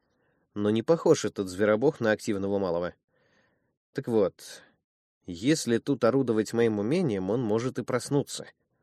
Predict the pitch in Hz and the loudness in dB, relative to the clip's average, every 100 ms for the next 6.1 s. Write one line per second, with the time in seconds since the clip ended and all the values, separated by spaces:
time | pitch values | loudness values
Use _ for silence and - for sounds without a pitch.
0 | _ _ - 104 120 - 110 101 - 113 | _ _ -4 0 0 0 0 0 0 4
1 | 120 - 104 98 104 107 101 104 101 - | 4 4 -2 0 0 -2 -2 -2 -2 0
2 | 101 107 95 82 90 139 101 - - _ | 2 2 0 -2 0 0 -2 -6 -16 _
3 | _ _ _ _ _ _ - 107 117 - | _ _ _ _ _ _ -2 0 2 2
4 | 165 151 151 127 - 117 127 117 107 117 | 2 4 4 4 2 4 4 4 4 2
5 | 131 117 113 110 92 92 - 107 - - | 2 -2 -2 -2 -4 -4 -4 -6 -8 -14
6 | - | -16